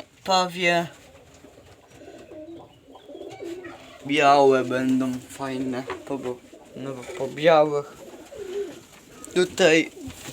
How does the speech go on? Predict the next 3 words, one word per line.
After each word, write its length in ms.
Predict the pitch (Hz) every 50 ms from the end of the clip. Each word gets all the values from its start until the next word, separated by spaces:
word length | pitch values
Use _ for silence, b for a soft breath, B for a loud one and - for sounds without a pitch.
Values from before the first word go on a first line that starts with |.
| - - - - - - - - -
tipler 800 | - 196 175 - - - 202 202 196 180 185 180 175 160 151 - - - - 147
młody, 640 | 165 165 160 160 160 151 143 135 139 147 147 147 143 - - - 339 - - - - - - - - - - - - - -
łatki. 640 | 143 151 151 151 139 131 - - - - 139 139